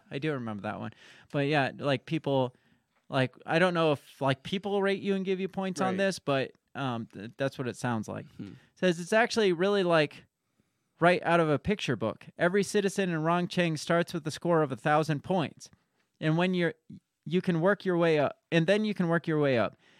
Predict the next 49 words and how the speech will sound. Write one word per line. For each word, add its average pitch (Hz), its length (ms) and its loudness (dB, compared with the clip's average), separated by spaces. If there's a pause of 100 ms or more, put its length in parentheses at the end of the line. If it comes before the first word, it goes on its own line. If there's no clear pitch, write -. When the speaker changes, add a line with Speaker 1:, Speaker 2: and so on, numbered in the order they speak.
(140)
Speaker 1:
You 160 140 2
can 185 160 0
get 208 240 0
more 196 260 2
points 196 320 -2
by 147 140 0
doing 165 320 0
really 151 260 2
good 143 220 -2
things 143 280 -2
for 139 120 -6
society, 131 640 -2
and 143 120 0
you 143 120 -2
can 147 120 -2
fall 151 280 0
down. 147 340 0 (920)
If 147 100 -4
you 170 100 4
have 214 220 4
more 220 180 2
than 170 360 0
one 180 180 0
thousand 185 360 2
and 143 100 -4
fifty 240 340 -4
points, 143 380 -2
you 147 80 -2
can 151 160 -4
get, 151 240 -4 (120)
you 175 160 -2
can 175 140 -2
be 175 160 0
a 139 80 2
triple 208 380 -2
A 180 100 4
citizen, 151 600 0
and 147 220 -4
then 170 280 -2 (220)
you 147 140 -2
become 156 300 0
a 127 100 -2
double 170 360 2
A 127 120 4
citizen 123 600 -2
if 123 180 -10
you 127 60 -4
fall 127 300 2
lower. 135 400 0